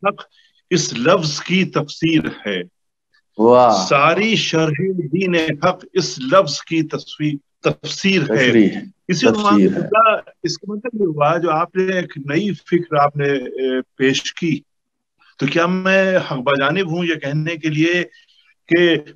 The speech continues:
Speaker 1: मरासिम अज़ादारी जो अभी तक हम देखते आए हैं, वो तबर्रुक या पोशाक के हवाले से कि सियाह लिबास ज़ेब तन कर लेते हैं, या हम लोग मुहर्रम में, अ, अदबन, एहतरामन, अ,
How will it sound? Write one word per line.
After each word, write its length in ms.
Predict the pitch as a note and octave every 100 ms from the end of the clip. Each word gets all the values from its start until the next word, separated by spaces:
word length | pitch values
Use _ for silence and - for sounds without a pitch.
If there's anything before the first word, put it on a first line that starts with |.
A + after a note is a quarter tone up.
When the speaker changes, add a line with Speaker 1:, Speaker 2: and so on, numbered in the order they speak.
| A#2+
Speaker 1:
मरासिम 480 | A#2+ C#3+ D#3+ A3 A3+
अज़ादारी 680 | F3+ D3 C#3 C#3 D#3 F3
जो 360 | D3 D#3 D#3+ D#3+
अभी 440 | E3 C3 C3+ G3+
तक 280 | G#3 F3+ F3 - -
हम 200 | C#3+ B2+
देखते 320 | C#3 C#3+ D#3+
आए 300 | C#3+ C#3 C#3
हैं, 240 | B2+ C#3
वो 500 | C#3 B2+ C#3 C#3+ C#3 - _
तबर्रुक 640 | C3 A#2+ C3+ B2+ D#3 D#3+ - - _ _ -
या 160 | C3+ C3
पोशाक 500 | - B2+ - C#3 C#3
के 120 | D3
हवाले 460 | B2 B2 B2+ C3 C3
से 200 | C3 B2
कि 120 | A#2+
सियाह 320 | - A#2+ B2
लिबास 380 | A#2+ A2+ A#2+ A2+
ज़ेब 240 | A2+ A#2+
तन 240 | A#2+ A#2+ A#2
कर 160 | B2+
लेते 280 | A#2 A#2 B2
हैं, 400 | A#2 A#2 A#2+ A#2+ _ _ - - - -
या 240 | A2+ B2+ B2+
हम 220 | B2+ A#2+
लोग 480 | B2+ A#2+ B2 B2 A#2
मुहर्रम 420 | A2+ G#2 A2+ B2+
में, 280 | A#2+ B2+ A#2+
अ, 360 | A#2+ - B2 B2
अदबन, 540 | A#2 A#2+ A#2 A#2+ C3 C3
एहतरामन, 640 | B2+ A2+ A#2 A#2 A#2 C3 A2+ - _ _ B2
अ, 320 | A#2+ A#2